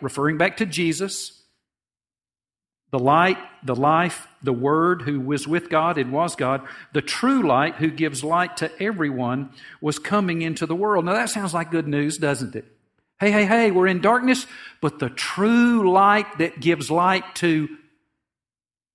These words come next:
who? Everyone. Everyone. Reminds me of the day I,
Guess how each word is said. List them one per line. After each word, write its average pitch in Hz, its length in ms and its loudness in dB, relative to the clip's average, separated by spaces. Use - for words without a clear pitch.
who? 233 340 0
Everyone. 233 1040 4
Everyone. 202 720 4
Reminds 139 360 -2
me 135 140 2
of 123 40 0
the 120 80 -2
day 135 340 2
I, 113 180 -2